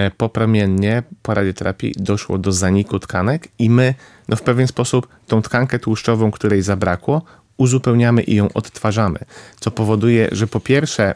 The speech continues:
te tkanki stają się bardziej miękkie, one się stają dużo bardziej odżywione,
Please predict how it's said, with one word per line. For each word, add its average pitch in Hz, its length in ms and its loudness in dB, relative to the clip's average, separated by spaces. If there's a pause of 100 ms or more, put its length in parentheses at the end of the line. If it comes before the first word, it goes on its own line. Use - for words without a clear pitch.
te 110 100 0
tkanki 120 360 -2
stają 110 220 0
się 104 140 -4
bardziej 104 280 0
miękkie, 87 360 -2 (100)
one 92 140 -2
się 117 140 -4
stają 107 300 0
dużo 104 200 -2
bardziej 101 340 -2
odżywione, 95 560 -4